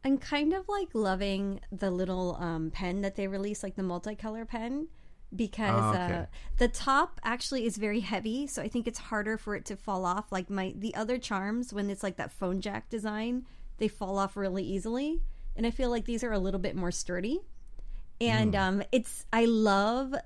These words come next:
Speaker 1: that it comes with, like, Stella Lou's color, like, that little, like, uh, violet color, which is
Speaker 2: Oh, I
Speaker 1: really
Speaker 2: didn't know
Speaker 1: rare.
Speaker 2: that.
Speaker 1: I didn't know either. My friend showed me. I was like, "Oh my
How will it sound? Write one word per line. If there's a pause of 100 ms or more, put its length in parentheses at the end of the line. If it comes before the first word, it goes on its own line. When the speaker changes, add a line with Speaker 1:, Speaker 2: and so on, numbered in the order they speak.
Speaker 1:
that
it
comes
with,
like,
Stella
Lou's
color,
like,
that
little,
like,
uh,
violet
color, (1080)
which
is
Speaker 2:
Oh,
I
Speaker 1:
really
Speaker 2:
didn't
know
Speaker 1:
rare.
Speaker 2:
that. (180)
Speaker 1:
I
didn't
know
either.
My
friend
showed
me.
I
was
like,
"Oh
my